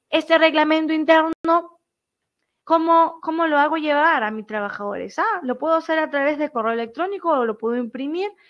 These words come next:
y lo puedo entregar, pero siempre tiene que haber un cargo de entrega. Ahora, adicional a esto, como yo sé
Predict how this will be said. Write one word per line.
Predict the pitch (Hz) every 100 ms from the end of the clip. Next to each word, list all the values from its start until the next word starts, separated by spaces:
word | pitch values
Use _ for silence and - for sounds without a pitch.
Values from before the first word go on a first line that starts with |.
| _
y | -
lo | 220 202
puedo | 208 208
entregar, | 208 196 185 180 202
pero | 220 214
siempre | 277 277 269
tiene | 269 262 254
que | 240
haber | 208 220
un | 214
cargo | 220 214 214 220
de | 214 226 -
entrega. | 196 175 165 - 170 101 - _ _ _ _ _ _ _
Ahora, | - 214 220 202 - - - -
adicional | - 240 247 262 262 359
a | 381 370
esto, | 349 - 254
como | 226 208
yo | 214 262
sé | 269 - 330 294